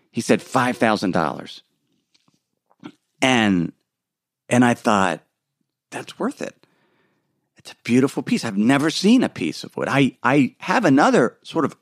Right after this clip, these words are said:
oak sideboard that we bought many years ago at an auction, not even on purpose. I'm standing there at this auction, and somehow he's th-,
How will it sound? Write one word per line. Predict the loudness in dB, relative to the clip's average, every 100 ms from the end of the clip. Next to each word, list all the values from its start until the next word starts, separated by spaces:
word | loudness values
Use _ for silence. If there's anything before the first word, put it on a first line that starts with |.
| -2
oak | 0 -2
sideboard | -4 -2 -2 -2 -2 -2 -6 _ _ _ _ _ _
that | -12 -8
we | -8
bought | -6 -4 -2 -4
many | -4 0 4 4
years | 4 4 0
ago | 0 0 0
at | -2
an | -2
auction, | -2 -2 -6 -16 -18 _ _ _ _ _
not | 0 2 4
even | 4 4
on | 2
purpose. | 2 -2 -2
I'm | -4
standing | -4 -4 -2 0
there | 0
at | 0
this | -4 -8 -4
auction, | -2 -4 -6 -8 -8 _ _ _ _ _
and | 0 2 4 2 -2 _
somehow | -6 0 2 2 2 2 0
he's | 0 -2 -2 -12 -20 _ _ _ _
th-, | -12